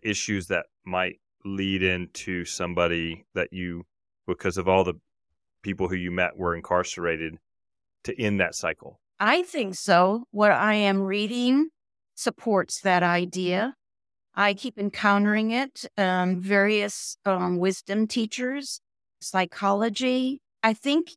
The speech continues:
Speaker 2: it's a good path. It's working for me.
Speaker 1: Mm-hmm. In addition to reading your books that you've produced, that you've created and are sh-, sharing, are there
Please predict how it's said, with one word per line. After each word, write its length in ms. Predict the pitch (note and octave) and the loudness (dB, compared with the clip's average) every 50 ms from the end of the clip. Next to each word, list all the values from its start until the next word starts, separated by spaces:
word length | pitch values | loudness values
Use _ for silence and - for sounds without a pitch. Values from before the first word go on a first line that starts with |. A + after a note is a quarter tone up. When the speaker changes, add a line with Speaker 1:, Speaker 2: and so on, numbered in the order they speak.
| _ | _
Speaker 2:
it's 380 | - B3+ B3+ A3 - - - - _ _ _ _ _ _ _ _ _ _ _ _ - | 4 4 4 4 2 -6 -12 -12 _ _ _ _ _ _ _ _ _ _ _ _ -4
a 60 | A3+ | -2
good 320 | G#3 - B3 C4 A#3+ G3+ - _ _ _ - | 0 4 4 4 4 2 -2 _ _ _ -8
path. 360 | - C#4+ D#4 D#4 G3 - - _ _ _ _ | -6 -4 -4 -4 -4 -6 -8 _ _ _ _
It's 240 | G#3+ A3 - - - F#3+ - _ _ _ _ - | -2 0 0 -4 -10 -12 -16 _ _ _ _ -6
working 360 | G3 C4 C#4 - D#4 D4+ D4+ | -6 -6 -4 -2 -2 -2 0
for 140 | D#4 D#4+ D#4+ | 0 0 0
me. 460 | D#4 E4 E4 C#4 G3 F3+ F3+ F3+ - _ _ _ _ _ _ _ _ _ _ _ _ - | 2 2 2 0 0 -2 -4 -8 -14 _ _ _ _ _ _ _ _ _ _ _ _ -14
Speaker 1:
Mm-hmm. 200 | G#2 F2+ F#2+ F#2+ G#2+ _ _ _ _ _ _ _ _ _ _ _ _ | -12 -12 -12 -12 -14 _ _ _ _ _ _ _ _ _ _ _ _
In 140 | E3+ D3+ D#3+ | 0 2 2
addition 460 | D#3 B2+ D#3 D#3 - - F3+ E3 C#3+ | 4 4 4 4 4 4 0 -2 -2
to 140 | - - B2+ | -2 -2 0
reading 540 | A2+ B2 B2+ B2+ A#2+ A#2+ A2 G#2 F#2+ F#2+ G2 - _ _ _ | 4 6 6 8 8 6 6 6 4 0 -2 -6 _ _ _
your 380 | A2+ G2 F#2+ G2+ A#2+ D#3 G3+ G3+ | -12 -6 2 6 8 8 8 8
books 440 | - G#2 F2+ D2+ - - - - - | 8 6 4 4 2 -4 -10 -10 -8
that 180 | - E2 - | -6 -6 -6
you've 300 | F#2 F#2 E2+ E2 - - _ _ _ _ _ | -6 -8 -8 -10 -12 -18 _ _ _ _ _
produced, 640 | - F2+ D#2 D#2 D2+ D2+ - - - - - - - _ _ _ _ _ | -10 -8 -8 -8 -10 -10 -12 -12 -14 -14 -16 -20 -20 _ _ _ _ _
that 140 | - F#2+ D#2+ | -2 -2 -2
you've 200 | F2+ F#2+ F#2 F#2+ | -2 -4 -6 -8
created 520 | - - G2+ F#2 E2+ D#2+ D#2+ D#2 E2+ G#2 - _ _ _ _ _ - | -6 -2 2 2 4 4 4 2 0 0 -2 _ _ _ _ _ -6
and 360 | F#2 F2 F2 E2+ E2+ F2+ F#2 - _ _ - | -4 -4 -4 -4 -6 -8 -12 -14 _ _ -10
are 140 | F#2 F2 E2+ | -8 -8 -8
sh-, 180 | - - - - _ | -8 -10 -12 -14 _
sharing, 540 | - - - - F2 D#2+ D#2+ D#2 E2 G2+ A2+ - _ _ _ _ _ _ - | -12 -10 -6 -4 -2 -2 -2 -2 -4 -8 -12 -16 _ _ _ _ _ _ 4
are 80 | D3 D#3 | 4 6
there 440 | D#3 F#3+ G3+ G#3+ G#3+ G3+ G3 F#3 | 8 8 8 8 8 6 4 2